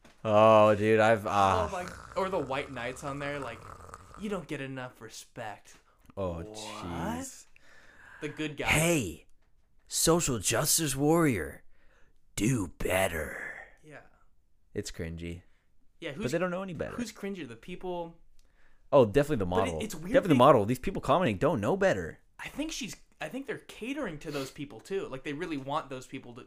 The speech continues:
Speaker 2: 'cause those are probably the most
Speaker 1: That's what's giving them the numbers.
Speaker 2: Yeah, that's what's giving them numbers and
Speaker 1: Some of
Speaker 2: probably
Speaker 1: the
Speaker 2: the people
Speaker 1: numbers.
Speaker 2: buying the fucking whatever they're selling, too.
Speaker 1: My OnlyFans.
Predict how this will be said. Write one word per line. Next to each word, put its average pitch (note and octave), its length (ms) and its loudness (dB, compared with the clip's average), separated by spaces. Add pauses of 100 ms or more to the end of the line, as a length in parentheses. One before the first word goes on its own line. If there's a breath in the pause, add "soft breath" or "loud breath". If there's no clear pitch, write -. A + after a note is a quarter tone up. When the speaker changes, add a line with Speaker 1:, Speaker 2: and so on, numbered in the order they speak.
Speaker 2:
'cause C3+ 140 -18
those G#3 140 -8
are D4 100 -10
probably G3 200 -4
the D#3 40 -12
most C#3+ 220 -10 (180)
Speaker 1:
That's B2+ 200 -2
what's - 120 -14
giving A2 260 0
them - 20 -4
the E2+ 140 -4
numbers. F#2 440 -6 (480)
Speaker 2:
Yeah, C3+ 100 -8
that's D3+ 180 -8
what's G3 160 -10
giving F#3+ 220 -8
them C3+ 160 -8
numbers C#3+ 300 -8
and C3 120 -12
Speaker 1:
Some A#2+ 140 0
of - 40 0
Speaker 2:
probably - 80 0
Speaker 1:
the - 80 -4
Speaker 2:
the - 20 -6
people E2 140 -4
Speaker 1:
numbers. - 160 -8
Speaker 2:
buying B2 380 -10
the A#2 120 -12
fucking A2+ 420 -14
whatever A#2 260 -12
they're A2+ 140 -16
selling, A2+ 400 -14
too. - 160 -14
Speaker 1:
My A#3+ 260 -4
OnlyFans. A3+ 1120 -2